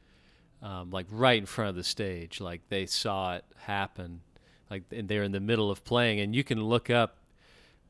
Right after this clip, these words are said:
like, footage of this where they're, like, getting into a song, and then, like, you can see, like, crazy commotion at the front, and then they just stop immediately, and Mick Jagger's, like,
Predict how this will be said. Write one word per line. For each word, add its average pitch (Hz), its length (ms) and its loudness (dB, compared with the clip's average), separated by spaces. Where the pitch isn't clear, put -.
like, 95 360 -4
footage 101 460 0
of 92 140 -6
this 92 280 -4
where 104 100 -2
they're, 98 180 0
like, 92 320 -2
getting 101 240 0
into 98 280 -4
a 95 60 -4
song, 98 580 0
and 98 180 -6
then, 95 200 -4
like, 90 260 -4
you 98 120 -4
can 98 160 -10
see, 104 440 -2
like, 90 320 -6
crazy 113 680 2
commotion 98 840 -2
at 92 180 -4
the 98 60 -8
front, 98 480 -4
and 98 160 -6
then 95 160 -4
they 95 120 -2
just 95 240 -4
stop 98 460 -2
immediately, 98 680 -6
and 92 240 -8
Mick 101 160 -6
Jagger's, 95 580 -4
like, 92 300 -8